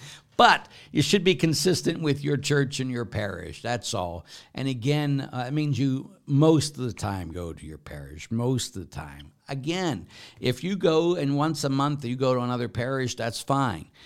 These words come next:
If you only go to your parish once a month and three other, uh, times go to other parishes, that's a problem.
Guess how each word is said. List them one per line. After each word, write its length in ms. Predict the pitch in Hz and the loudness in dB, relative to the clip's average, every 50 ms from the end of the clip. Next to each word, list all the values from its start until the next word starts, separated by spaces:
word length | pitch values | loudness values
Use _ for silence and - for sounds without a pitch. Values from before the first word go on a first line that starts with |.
| - - - | -20 -14 -10
If 180 | - 107 - - | -10 -6 0 2
you 100 | 156 156 | 2 4
only 160 | 151 143 131 | 4 2 2
go 220 | 120 143 143 147 | 2 4 4 2
to 140 | 143 143 131 | 2 0 -2
your 80 | 117 110 | -4 -2
parish 460 | - 165 175 180 185 180 151 - - | 0 0 0 2 2 2 0 0 0
once 260 | 135 120 113 101 - | 0 0 0 -2 -2
a 60 | 110 | -4
month 320 | 101 95 92 90 98 98 117 | -2 -2 -2 -4 -4 -4 -4
and 120 | 107 104 | -4 -4
three 360 | - 110 131 143 143 139 131 | -2 0 2 2 4 2 2
other, 380 | 117 123 127 117 117 117 107 107 | 0 0 -2 -2 -4 -6 -6 -8
uh, 220 | 110 104 98 95 | -8 -8 -8 -8
times 420 | 90 - 110 110 110 110 107 98 101 | -6 -6 -4 -4 -4 -4 -6 -6 -6
go 120 | 113 113 | -6 -8
to 100 | 101 - - | -6 -4 -2
other 260 | 127 147 160 196 180 | 0 0 2 0 0
parishes, 680 | 147 - 107 85 82 85 90 85 - - 107 110 101 101 | -2 -4 -6 -6 -6 -8 -10 -10 -10 -8 -8 -8 -8 -8
that's 380 | - 101 113 139 160 - - - | -6 -4 -2 -2 -2 -4 -6 -10
a 60 | 160 | -8
problem. 540 | - - - 135 - - 233 - 95 - | -4 -4 -2 -2 -2 -4 -4 -6 -10 -10